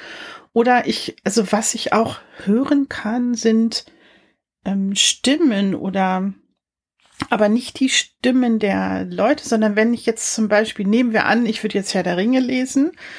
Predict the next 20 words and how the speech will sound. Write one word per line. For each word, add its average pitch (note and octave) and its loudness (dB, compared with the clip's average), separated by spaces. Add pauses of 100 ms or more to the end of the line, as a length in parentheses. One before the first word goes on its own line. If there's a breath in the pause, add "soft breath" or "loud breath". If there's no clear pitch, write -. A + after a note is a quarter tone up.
(260 loud breath)
und G#3 0
Gandalf E3 0 (760)
spricht - -6
was, C#3 -8 (180 soft breath)
dann B3+ 2
höre A#3 4
ich - -2
den G3+ 2
Synchronsprecher B3 -2
<laughs> - -8
der G#3 4
deutschen - -2
Fassung, F#3+ -2 (520 loud breath)
äh, E3+ 2 (360)
durchaus, E3 0 (320)
ja, C3 -10
in F#3 -2
meinem D#3 -2
Kopf. - -12 (1500 loud breath)
Und G#3+ 2